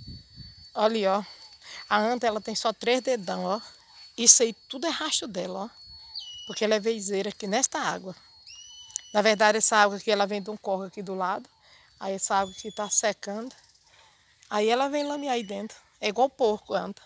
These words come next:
pra lamear. Ela deve, ela deve tá pra esse lado de cá. Ela deve, deve tá pra cá, né? Que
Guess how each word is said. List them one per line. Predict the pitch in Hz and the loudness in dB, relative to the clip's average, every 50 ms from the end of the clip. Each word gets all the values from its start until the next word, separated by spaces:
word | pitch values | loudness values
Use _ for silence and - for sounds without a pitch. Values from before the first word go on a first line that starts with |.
| _ _ _ _ _ | _ _ _ _ _
pra | - 190 | -10 -8
lamear. | 190 190 196 98 202 226 196 190 196 - - - - - - - - - - _ _ _ _ _ _ _ _ _ _ - _ _ _ _ - - - - - - _ _ _ _ _ _ _ _ _ _ _ - _ - _ _ _ _ _ _ _ _ - - - _ _ _ _ _ _ _ _ _ _ _ _ _ _ _ _ _ - - - - - | -6 -6 -8 -8 -10 -10 -10 -10 -12 -12 -14 -14 -14 -16 -16 -16 -18 -18 -20 _ _ _ _ _ _ _ _ _ _ -20 _ _ _ _ -20 -20 -20 -20 -20 -20 _ _ _ _ _ _ _ _ _ _ _ -20 _ -20 _ _ _ _ _ _ _ _ -16 -16 -16 _ _ _ _ _ _ _ _ _ _ _ _ _ _ _ _ _ -20 -20 -12 -8 -4
Ela | 185 196 202 | -2 -2 0
deve, | 196 196 208 208 285 - - | 0 2 0 0 0 -2 0
ela | - 202 208 | 2 4 4
deve | 196 202 208 196 | 4 4 2 0
tá | - - 208 | 0 -2 -4
pra | - - 214 220 | -2 0 2 4
esse | 233 - - 262 247 | 6 6 6 6 4
lado | 226 208 214 208 | 4 4 4 4
de | 196 - | 4 0
cá. | - - - - - - _ _ - - - - - - - - - - _ - - - _ _ _ - - _ _ _ _ _ _ _ _ - - _ - - - - - - - - - - _ - - - - - _ _ _ _ - - _ _ _ _ _ _ _ _ - _ _ _ _ _ - - - - - - _ _ _ _ | -2 -4 -6 -6 -8 -14 _ _ -20 -20 -20 -20 -20 -20 -20 -20 -20 -20 _ -20 -20 -20 _ _ _ -20 -20 _ _ _ _ _ _ _ _ -20 -20 _ -20 -20 -20 -20 -20 -20 -20 -20 -20 -20 _ -20 -20 -20 -20 -20 _ _ _ _ -20 -20 _ _ _ _ _ _ _ _ -20 _ _ _ _ _ -20 -20 -20 -20 -20 -20 _ _ _ _
Ela | - 208 208 208 | 0 2 2 4
deve, | 208 220 214 208 | 4 2 2 2
deve | 220 220 | 2 0
tá | - - 214 208 | 0 -2 -4 -2
pra | - 247 226 | -2 -4 -4
cá, | - - 196 | -2 -2 -2
né? | 202 202 220 | 0 0 -2
Que | - - | -4 -4